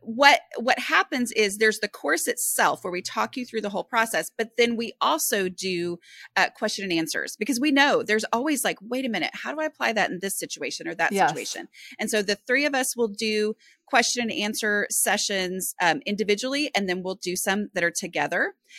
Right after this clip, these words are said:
Speaker 1: So all of those things are then uploaded into the course. So there's the content of the course, and then there's all this additional stuff that people tell us that they listen to while they're working, just to have it, you know,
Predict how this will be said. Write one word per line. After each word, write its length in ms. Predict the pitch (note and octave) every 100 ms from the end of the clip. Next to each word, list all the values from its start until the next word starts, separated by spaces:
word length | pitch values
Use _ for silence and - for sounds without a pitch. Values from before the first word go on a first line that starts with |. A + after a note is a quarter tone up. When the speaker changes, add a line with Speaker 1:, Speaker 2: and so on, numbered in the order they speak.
| -
Speaker 1:
So 220 | - - -
all 180 | A3+
of 140 | D4 C4
those 160 | A#3+
things 240 | - D#4+ C4
are 160 | G#3
then 240 | G3 G#3+ G#3+
uploaded 360 | G#3 A3 G3+ F3
into 200 | E3 E3+
the 80 | E3
course. 320 | - A3+ -
So 120 | A3
there's 240 | G#3 G#3
the 160 | - F3 _
content 480 | - F#4 A4 C#4+ -
of 140 | F#3+
the 40 | G#3
course, 320 | G#3+ G3+ -
and 140 | G#3+ G#3
then 160 | A3+
there's 220 | G#3 G3 -
all 160 | G#3 A#3+
this 220 | G#3+ -
additional 480 | F#3 G3+ - G#3+ G3
stuff 380 | - G#3+ F#3 -
that 120 | -
people 220 | G#3+ G3+
tell 220 | G#3 F3+
us 180 | F3 - - - -
that 140 | F#3+ -
they 260 | F3 E3+
listen 380 | G3 G#3+ - D3+ -
to 160 | D#3+
while 360 | D3+ E3+ E3+ F3
they're 180 | F3 E3
working, 440 | E3+ E3 D#3+ C#3+
just 180 | D#3+ -
to 80 | F3+
have 220 | F#3 F3+
it, 160 | - -
you 120 | F#3+
know, 200 | D#3